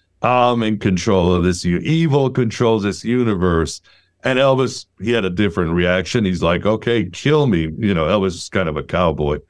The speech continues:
"Kill me, mother-, <laughs> you know, I'm gonna trust in Jesus." But these two experiences are very similar to them. And I go through others, for example,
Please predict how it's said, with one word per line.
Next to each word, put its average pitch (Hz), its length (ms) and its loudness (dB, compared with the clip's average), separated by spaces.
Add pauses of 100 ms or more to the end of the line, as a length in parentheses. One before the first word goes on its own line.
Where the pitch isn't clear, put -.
(200)
"Kill 143 200 0
me, 127 120 2
mother-, 92 260 0 (120)
<laughs> 135 120 -12
you 156 140 2
know, 139 360 0 (100)
I'm 135 160 0
gonna 135 180 0
trust 135 360 -2
in 107 140 0
Jesus." 110 420 0
But 120 240 -4 (400)
these 143 300 0
two 151 140 0
experiences 113 800 0
are 90 380 0
very 92 500 0
similar 80 580 -2
to 110 300 0
them. 76 300 -2 (240)
And 135 100 -2
I 147 80 -6
go 151 160 2
through 120 240 0
others, 113 380 0
for 95 160 -2
example, 87 640 0